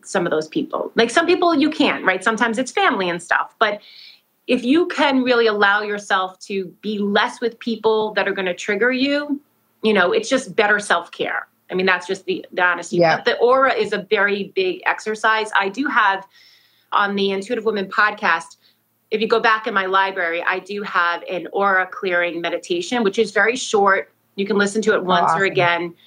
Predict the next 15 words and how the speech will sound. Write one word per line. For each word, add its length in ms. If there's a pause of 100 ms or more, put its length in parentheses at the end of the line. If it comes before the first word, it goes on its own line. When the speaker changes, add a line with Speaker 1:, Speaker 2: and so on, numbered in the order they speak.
(240)
Speaker 1:
and 140
just 200
kinda 260 (460)
call 260
on 120
your 120
aura. 260
And 80
it's 100
just 160
quick. 360
You 120
bring 180
it 80
in. 160